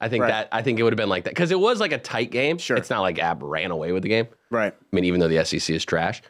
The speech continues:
Speaker 1: th-, it, it just more was <laughs> about, he was just excited to be, like, a part of
Speaker 2: A
Speaker 1: this
Speaker 2: part of it,
Speaker 1: thing.
Speaker 2: yeah.
Speaker 1: Yeah, like
Speaker 2: And that's the big takeaway.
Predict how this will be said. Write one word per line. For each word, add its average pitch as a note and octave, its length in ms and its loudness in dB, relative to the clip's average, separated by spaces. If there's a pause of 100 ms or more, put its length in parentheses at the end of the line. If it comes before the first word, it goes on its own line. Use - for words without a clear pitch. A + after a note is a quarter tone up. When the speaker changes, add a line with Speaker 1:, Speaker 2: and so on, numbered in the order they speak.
(400)
Speaker 1:
th-, G#2+ 320 4
it, A2+ 220 2
it G#2+ 180 2
just A#2 240 0
more A2+ 480 2
was B2 600 2
<laughs> - 40 -10
about, G2 640 0 (680)
he D#3+ 260 0
was C3 180 2
just B2 220 0
excited A#2+ 720 0
to A#2 100 -2
be, G#2+ 160 0
like, G2+ 180 0
a F2+ 60 0
part A#2+ 500 0
of A2 80 0
Speaker 2:
A G#2+ 60 0
Speaker 1:
this G#2+ 100 -8
Speaker 2:
part D3 200 4
of A2+ 100 -6
it, A2+ 40 -4
Speaker 1:
thing. A#2 220 0
Speaker 2:
yeah. B2+ 180 0
Speaker 1:
Yeah, G#2+ 280 0
like F2 320 -4 (200)
Speaker 2:
And D3 140 2
that's E3+ 200 -2
the D3+ 100 -6
big C#3 180 0
takeaway. G#2 480 -4